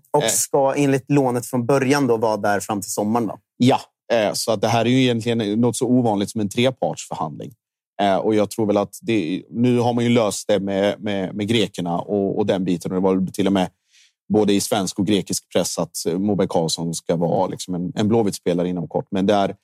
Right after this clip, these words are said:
Speaker 2: där är ju den, om vi tittade på Malmö, Botheim och, eh, Krasnodar, eh, Bodø, eh, där var ju en annan, en typ av juridisk, eh, situation.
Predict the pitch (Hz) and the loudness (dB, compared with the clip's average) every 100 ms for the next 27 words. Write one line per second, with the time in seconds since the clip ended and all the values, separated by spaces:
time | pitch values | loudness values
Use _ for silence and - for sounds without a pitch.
0 | _ _ _ 110 113 113 117 113 123 104 | _ _ _ 0 2 2 0 2 0 0
1 | 101 95 _ _ - 110 107 117 104 98 | -2 -8 _ _ -2 -2 0 0 2 0
2 | 90 101 98 107 107 110 101 95 92 101 | 2 0 0 0 0 0 -2 -2 0 -2
3 | 98 - 95 92 90 - 95 90 _ - | -2 -2 0 0 -2 -2 -2 -4 _ -2
4 | 98 90 - 98 - 101 95 92 87 90 | 0 0 0 -4 -2 -2 0 2 0 -2
5 | - - - - - - 50 50 104 123 | -6 -6 -4 -2 -2 -2 -2 -4 0 2
6 | 123 104 85 78 _ _ _ _ - - | 2 0 -4 -6 _ _ _ _ -4 -2
7 | - 98 107 113 117 120 104 85 - 120 | 0 2 2 4 4 2 0 -2 -2 0
8 | 95 - 98 85 104 104 92 87 80 - | 0 -2 -2 0 0 2 0 -2 -4 -6
9 | 85 78 92 - 95 - 95 | -4 -4 -4 -4 -4 0 -2